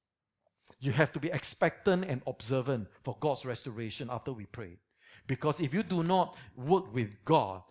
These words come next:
you know, to expect it and to reach out, you won't see it when God is bringing about the restoration.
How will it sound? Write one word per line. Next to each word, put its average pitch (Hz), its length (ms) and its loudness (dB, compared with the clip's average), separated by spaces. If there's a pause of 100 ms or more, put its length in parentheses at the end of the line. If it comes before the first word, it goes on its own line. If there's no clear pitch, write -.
(140)
you 123 80 -6
know, 123 160 -4 (220)
to 147 80 -4
expect - 640 0
it 160 100 4 (180)
and 120 120 -2
to 117 80 -4
reach 147 280 -4
out, 135 220 -2
you 135 60 0
won't 170 260 4
see 180 380 0
it 123 100 -6
when 117 160 -2
God 143 260 2
is 117 100 -10
bringing 131 340 -2
about 110 260 -4
the 101 80 -10
restoration. 95 640 -12